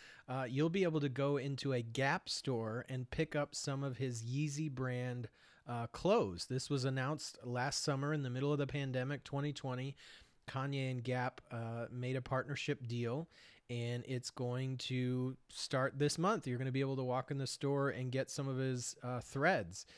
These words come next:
And so here's the announcement from July twenty twenty from the global head of the Gap brand. He says, "We're excited to welcome Kanye back to the Gap family as a creative visionary,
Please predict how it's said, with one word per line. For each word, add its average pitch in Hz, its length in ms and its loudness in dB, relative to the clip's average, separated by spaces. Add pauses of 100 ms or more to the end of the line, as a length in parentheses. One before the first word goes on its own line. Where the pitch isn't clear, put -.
(280)
And 123 120 -4
so 139 160 2
here's 156 320 4
the 147 100 4
announcement 139 580 0
from 135 280 2
July 131 400 4
twenty 131 340 0
twenty 131 380 2
from 123 200 -2
the 117 80 0
global 123 440 2
head 123 320 2
of 120 240 -2
the 120 40 0
Gap 120 340 0
brand. 139 480 0
He 135 100 0
says, 127 320 0
"We're 127 140 0
excited 165 560 4
to 156 100 2
welcome 147 420 6
Kanye 175 500 2
back 143 280 2
to 143 120 0
the 123 100 0
Gap 131 280 0
family 170 640 0 (400)
as 123 160 0
a 123 40 2
creative 143 440 4
visionary, 147 760 0